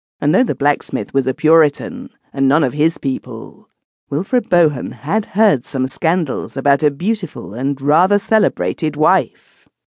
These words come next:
He flung a suspicious look across the shed, and the colonel stood up, laughing, to speak to him.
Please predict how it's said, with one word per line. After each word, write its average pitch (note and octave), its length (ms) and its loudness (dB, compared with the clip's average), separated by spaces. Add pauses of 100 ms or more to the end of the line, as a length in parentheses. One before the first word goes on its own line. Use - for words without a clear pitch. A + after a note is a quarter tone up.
(1200)
He A#3+ 100 2
flung F#3 260 -2
a - 40 -20
suspicious C#3+ 600 -2
look C#3+ 160 0
across C#3+ 300 -2
the E3 120 0
shed, B2+ 520 -4 (280)
and E3+ 100 2
the F3+ 60 4
colonel A#2 340 0
stood D3 280 -2
up, B2+ 320 -2 (180)
laughing, C#3 540 -2
to D3 100 -8
speak E3 320 -4
to D3 100 -4
him. A#2+ 460 -6